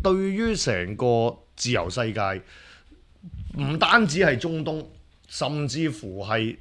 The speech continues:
你伊朗長時間係同呢一個咁樣嘅，伊朗長時間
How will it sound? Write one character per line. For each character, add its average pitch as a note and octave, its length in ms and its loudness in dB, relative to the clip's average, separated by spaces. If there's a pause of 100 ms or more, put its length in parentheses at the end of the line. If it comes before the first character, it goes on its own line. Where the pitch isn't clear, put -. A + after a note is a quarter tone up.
你 E3+ 360 0 (560)
伊 E4+ 440 6
朗 G3 260 4
長 A#2+ 360 0
時 A#2 200 -6
間 D3 280 4
係 A#2 300 0
同 G2+ 340 -10
呢 E3+ 80 0
一 G3+ 140 2
個 C3 160 -2
咁 A#2+ 320 -2
樣 B2 300 -2
嘅， F#2+ 400 -2 (960)
伊 B3+ 260 2
朗 C#3+ 280 4
長 G#2 300 -4
時 F#2+ 220 -8
間 A2 280 2